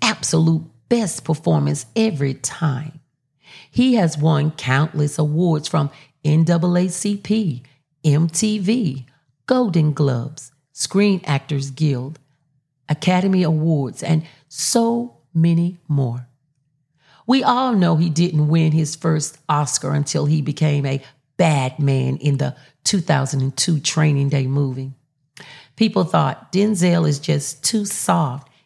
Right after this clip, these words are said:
He can't play a ruthless character." <laughs> Well, I guess he showed them.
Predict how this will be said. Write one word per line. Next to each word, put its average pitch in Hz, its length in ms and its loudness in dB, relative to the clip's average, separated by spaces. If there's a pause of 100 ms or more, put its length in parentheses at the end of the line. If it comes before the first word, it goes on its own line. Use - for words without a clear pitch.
He 240 180 0
can't 160 320 0
play - 300 0
a 127 120 -2
ruthless 127 600 -4
character." 151 500 -2 (500)
<laughs> - 120 -2 (440)
Well, 165 720 0 (220)
I 147 180 0
guess 139 580 -2
he 147 140 -2
showed 147 600 -2
them. 123 340 -4